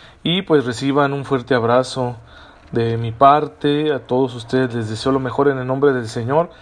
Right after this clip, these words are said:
para que, pues, eh, vivan su vida con mucha dicha y siempre con el corazón abierto, porque recuerden que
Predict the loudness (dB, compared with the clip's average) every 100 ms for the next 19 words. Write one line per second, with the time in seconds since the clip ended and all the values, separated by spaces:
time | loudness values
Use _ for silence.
0 | -20 -20 -20 -4 2 4 4 2 4 4
1 | 2 -8 -16 -6 -2 -2 -4 -6 -6 -4
2 | -2 -2 0 -2 -2 2 2 2 0 -2
3 | 0 0 0 0 0 0 -2 -20 -20 -6
4 | -6 -2 2 2 2 -2 0 -4 0 -2
5 | 0 -2 -2 0 4 4 2 -6 -6 -6
6 | -4 -6 0 0 0 -4 0 0 0